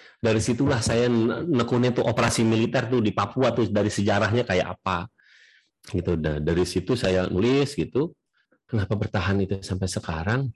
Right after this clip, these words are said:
Hmm, satu, eh, itu soal passion ya, soal passion. Saya punya passion di situ gitu,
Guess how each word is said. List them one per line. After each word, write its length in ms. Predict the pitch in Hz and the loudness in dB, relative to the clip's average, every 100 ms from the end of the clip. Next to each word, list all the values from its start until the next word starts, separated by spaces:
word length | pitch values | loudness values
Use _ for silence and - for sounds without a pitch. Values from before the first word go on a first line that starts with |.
| _ _ | _ _
Hmm, 400 | 78 82 95 104 101 98 | -14 -10 -6 -4 -2 -4
satu, 640 | - 85 - 127 127 - _ _ - | -6 -10 -4 0 0 -4 _ _ -10
eh, 640 | 92 90 87 87 90 - | -6 -6 -6 -6 -10 -10
itu 160 | 107 123 | -6 -4
soal 260 | - 98 | -2 -4
passion 460 | 92 101 90 - 90 76 | -2 -2 -2 -4 -4 -4
ya, 160 | 71 - | -8 -14
soal 260 | - 80 82 | -10 -6 -6
passion. 500 | 80 80 - 90 80 80 - _ _ _ _ | -4 -6 -4 -4 -4 -6 -14 _ _ _ _
Saya 180 | - 95 | -6 -4
punya 220 | 98 85 | -2 -2
passion 320 | 82 78 85 | -4 -4 -4
di 100 | 82 | -4
situ 540 | 80 73 - 110 117 | -4 -6 -2 -2 -2
gitu, 160 | 98 - | -4 -8